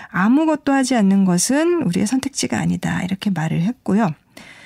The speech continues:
원래 어떤 재난, 이제 뭐 자연재해라든가 이런 게 닥쳐서 이제 재난이 일어나고 복구를 할 때 구호개발 전문가들이 하는 얘기가 있어요. Build Back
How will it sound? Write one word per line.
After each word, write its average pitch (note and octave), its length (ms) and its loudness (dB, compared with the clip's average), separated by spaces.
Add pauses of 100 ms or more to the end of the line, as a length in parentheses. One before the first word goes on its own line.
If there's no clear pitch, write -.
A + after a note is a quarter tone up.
(300)
원래 A#3 480 4
어떤 G3 580 2
재난, G#3 640 4
이제 E3+ 100 0
뭐 F3+ 140 2
자연재해라든가 F#3 880 2
이런 F3 100 2
게 F#3+ 60 2
닥쳐서 F#3+ 1300 -2
이제 F3 200 0
재난이 G#3 380 2
일어나고 E3+ 260 2
복구를 A3 480 0
할 C#4 140 2
때 G3+ 420 0 (480)
구호개발 C4 460 2
전문가들이 G3 520 2
하는 A3 220 2
얘기가 F3 320 0
있어요. D#3+ 480 0
Build G#3+ 380 2
Back F3+ 260 -2